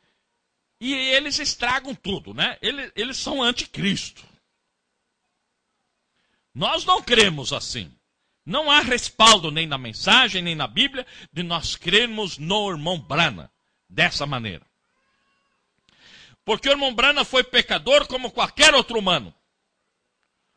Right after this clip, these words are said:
O irmão Brana foi pecador como eu e você. Ele precisou ser redimido com o sangue do Filho de Deus também. Como foi Maria,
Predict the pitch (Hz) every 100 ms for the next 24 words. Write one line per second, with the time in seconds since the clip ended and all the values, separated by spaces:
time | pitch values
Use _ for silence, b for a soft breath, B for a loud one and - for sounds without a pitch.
0 | _ 170 196 208 262 220 233 220 208 175
1 | 127 233 - 196 147 196 269 240 220 -
2 | 143 95 _ _ _ _ b b b b
3 | 247 311 - 277 - 214 254 302 254 247
4 | 254 208 262 190 190 277 302 254 233 220
5 | - - 285 262 214 185 - 277 269 226
6 | 196 220 196 - 160 139 117 - _ _
7 | _ _ _ _ _ _ _ _ _ _
8 | _ _ _ 190 277 294 - 233 277 269
9 | 262 269 294 180 107